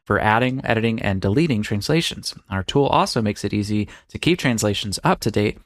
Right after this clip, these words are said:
as your project evolves. And with Kanta, you can streamline your workflow and focus on building great software, not managing translations." I just had this thought. I wonder if they actually fed it into, like, Chat G P T, like, to describe their,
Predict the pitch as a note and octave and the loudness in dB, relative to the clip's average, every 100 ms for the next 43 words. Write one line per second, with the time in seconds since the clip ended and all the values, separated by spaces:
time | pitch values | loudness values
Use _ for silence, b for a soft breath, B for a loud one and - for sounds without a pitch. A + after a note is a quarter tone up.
0 | - A2+ A2+ - G2+ F#2+ F2+ - - - | -2 -2 -2 -2 -2 -2 -6 -4 -4 -6
1 | - F#3+ - C3 D3+ F3+ F3 B B - | -8 -8 -2 0 2 2 0 B B -4
2 | G#2 - - F#3+ G3+ E3+ D#3+ C3+ B2 - | -2 -2 0 2 4 2 2 2 0 2
3 | B2+ B2 A#2 B2 B2 - A2+ G#2 G#2+ G#2 | 2 2 2 0 0 -2 -2 0 0 0
4 | G2+ G#2 - G#2+ - G2+ G2+ B B B | 0 -2 0 -4 -2 -2 -2 B B B
5 | G#2 A2 C3 - G#2+ G#2 G#2 G#2+ G#2 G#2 | 0 4 4 0 -2 -2 -2 -4 -6 -8
6 | - G2+ G2 F#2+ - - - B B B | -6 -6 -4 -6 -6 -12 -14 B B B
7 | _ - - A2+ G#2+ G#2+ G2+ G#2 A2 G#2 | _ -12 -6 -2 0 0 0 0 2 2
8 | G2+ G#2 G#2 G#2 G2 G#2+ G#2 G#2 - F#2+ | 0 0 0 0 2 0 0 -2 -2 -2
9 | - G#2+ G#2 G#2+ G#2 - G#2 G#2 - - | 0 0 2 0 -2 -2 -2 -2 -2 -4
10 | G2+ - G2+ G2+ G2+ G#2+ G#2 G#2 _ - | -4 -8 -10 -8 -6 -4 -4 -6 _ -6
11 | G2+ - A2+ A2+ - G#2+ G2+ - A2+ | -6 -4 -2 -2 0 0 0 -2 -2